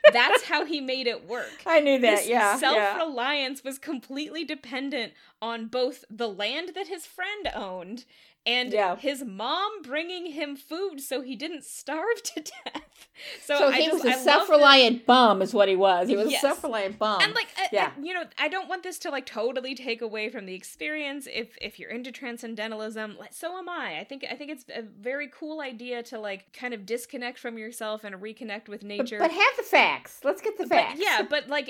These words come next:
Speaker 1: it, it, he gets held up as this example of a self-reliant man, and people think that he did all of this by himself. He didn't. He had a whole community that supported him doing this.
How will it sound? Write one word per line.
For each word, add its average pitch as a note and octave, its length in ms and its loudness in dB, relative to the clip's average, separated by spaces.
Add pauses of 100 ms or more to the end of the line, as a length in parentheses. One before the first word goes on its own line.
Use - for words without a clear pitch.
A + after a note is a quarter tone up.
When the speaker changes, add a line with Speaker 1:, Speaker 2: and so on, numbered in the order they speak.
Speaker 1:
it, C#4 220 -10
it, C4+ 200 -12
he B3+ 180 -12
gets D4+ 300 -8
held C#4 400 -8
up C#4 280 -6
as A3 160 -8
this A3+ 180 -8
example A#3 480 -10
of G#3+ 100 -8
a G3+ 60 -6
self-reliant A#3+ 1040 -8
man, G3+ 600 -8 (360)
and G#3 240 -8
people C4 320 -8
think B3+ 300 -8
that G#3+ 100 -6
he A3 180 -12
did G#3+ 220 -6
all B3+ 180 -4
of A#3+ 100 -8
this A3 140 -10
by G#3+ 220 -8
himself. A#3 540 -10
He B3+ 180 -16
didn't. D4 400 -10 (220)
He C4 180 -12
had F4+ 220 -6
a D#4 60 -6
whole D#4+ 280 -10
community C4 680 -10
that G3+ 220 -10
supported B3 680 -8
him A#3 240 -12
doing F3 420 -14
this. F2+ 380 -18